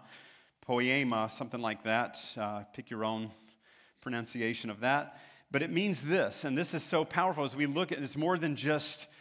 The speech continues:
uh, you know, we can see workmanship and maybe lose the power and the meaning of this, but it says something that has been made or created with purpose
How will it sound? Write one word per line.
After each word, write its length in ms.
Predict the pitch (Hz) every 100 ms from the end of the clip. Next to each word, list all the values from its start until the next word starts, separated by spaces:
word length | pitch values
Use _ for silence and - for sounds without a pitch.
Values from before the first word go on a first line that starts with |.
| - _ _
uh, 120 | - 160 -
you 140 | 147
know, 100 | 147
we 140 | 147 139
can 100 | 147
see 160 | -
workmanship 600 | 156 156 170 156 135 156
and 100 | 143
maybe 300 | 147 165 147 135 120
lose 460 | 147 156 196 185
the 80 | 160
power 280 | - 170 165
and 60 |
the 60 | 147
meaning 300 | 151 180 165
of 80 | 123
this, 160 | 127
but 80 | 151
it 40 | 135
says 200 | 160 -
something 380 | 202 202 202
that 120 | 160 135
has 240 | 156 139
been 280 | 123 156 -
made 460 | 147 151 185 208 208
or 100 | 160
created 560 | - 180 175 180 170
with 180 | 139 135
purpose 760 | - 202 190 107 85 - -